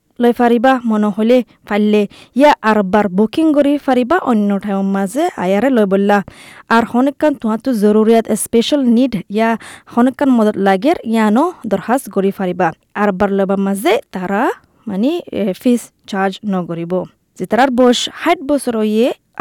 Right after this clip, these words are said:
আর গুড়া ফাইন কলসলর বছরের নিচে আছে, তারা তো হনকান প্রবলেম মসলা আছে, হানে নফুনের, হতা হয় না ফারের, সুকে নদেখের, ইয়া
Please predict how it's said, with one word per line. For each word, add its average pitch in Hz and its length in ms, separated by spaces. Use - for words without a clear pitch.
আর 202 100
গুড়া 226 280
ফাইন 254 180
কলসলর 220 520
বছরের 202 400
নিচে 180 180
আছে, 320 220
তারা 208 200
তো 302 80
হনকান 214 420
প্রবলেম 202 560
মসলা 269 380
আছে, 226 280
হানে 190 260
নফুনের, 202 500
হতা 202 260
হয় 247 220
না 233 80
ফারের, 208 320
সুকে 233 280
নদেখের, 214 560
ইয়া 233 240